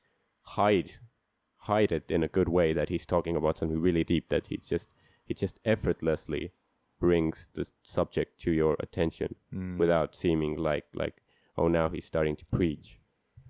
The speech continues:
Speaker 2: Yeah, that fine line of, of,
Speaker 1: Yeah.
Speaker 2: of, right, doesn't wanna come on too strong. And, and, and Chris Rock does that very well, especially in his last special of,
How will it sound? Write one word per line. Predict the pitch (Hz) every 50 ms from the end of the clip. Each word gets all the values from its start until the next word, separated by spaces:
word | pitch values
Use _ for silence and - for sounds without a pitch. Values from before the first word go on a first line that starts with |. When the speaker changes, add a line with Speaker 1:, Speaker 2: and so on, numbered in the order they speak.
| - _ _ _ _ _ _ _ _ _ _
Speaker 2:
Yeah, | - 120 127 120 110 98 90 85
that | 85 107 101 - - -
fine | 123 110 104 101 98 98
line | 98 95 95 92 85 85 82 80
of, | 82 80
of, | 82 69 85 82 78 90
Speaker 1:
Yeah. | 82 80 82 -
Speaker 2:
of, | - 87 85 82 65 78 80 80 78 76 76 80 - - -
right, | 104 92 87 82
doesn't | - 98 92 92
wanna | 92 87 82
come | - - 92 87
on | 85 82
too | - - 85 78
strong. | - - - 107 92 92 92 90
And, | 87 87 90 - 160
and, | 139 113 - - - - -
and | 117 120
Chris | 123 151 143 -
Rock | 156 143 131 -
does | 151 131 113
that | 123 110 90
very | 87 120 120 123 117
well, | 104 101 92 92 90 90
especially | 90 - - 117 107 - 117 101
in | 87
his | 95 82
last | 95 95 95 98 95 -
special | - - 92 78 - - 90 80 -
of, | - 87 85 82 82 76 -